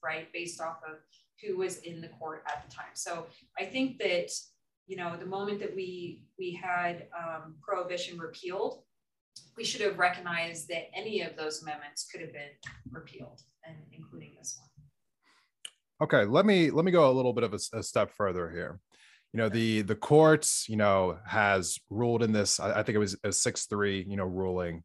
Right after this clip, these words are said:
Speaker 2: go ahead and, like, throwing it back to the states. Now, people have said, like, "Oh, this should be a states' rights issue," you know, when it comes to something like this. And I, I, I find that to be a little bit odd that, you know, we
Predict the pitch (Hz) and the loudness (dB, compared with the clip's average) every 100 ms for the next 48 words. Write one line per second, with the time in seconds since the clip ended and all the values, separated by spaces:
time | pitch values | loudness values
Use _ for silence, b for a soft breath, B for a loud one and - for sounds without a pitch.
0 | - 107 101 98 95 92 85 - 101 98 | 0 4 6 4 4 -2 -2 0 2 2
1 | 90 92 90 90 87 - 85 78 - - | 4 4 4 -4 -4 -2 -2 0 -2 -4
2 | B B B B 110 117 117 110 131 131 | B B B B 6 10 10 10 8 8
3 | 113 - 117 104 101 185 214 170 151 143 | 8 8 6 6 6 10 10 8 2 -4
4 | - 160 147 - 160 156 - 147 143 131 | -2 2 4 4 2 2 4 6 6 4
5 | - 156 - 113 90 82 _ b b b | 0 0 2 0 2 0 _ b b b
6 | - 120 110 104 113 117 113 101 113 104 | 4 6 6 4 4 4 2 4 0 0
7 | 113 101 92 - 98 87 - - b b | 0 2 2 2 2 4 2 2 b b
8 | b _ 127 131 127 - _ _ _ _ | b _ 6 6 4 0 _ _ _ _
9 | _ _ 165 185 196 - 196 - 233 214 | _ _ 4 6 6 6 4 6 6 6
10 | 202 175 160 147 135 139 123 - 113 104 | 4 4 6 6 4 4 4 2 0 0
11 | 85 85 85 90 92 87 98 95 92 98 | 0 -6 -8 0 2 2 0 0 -2 -2
12 | 104 101 98 98 | -2 0 -2 -4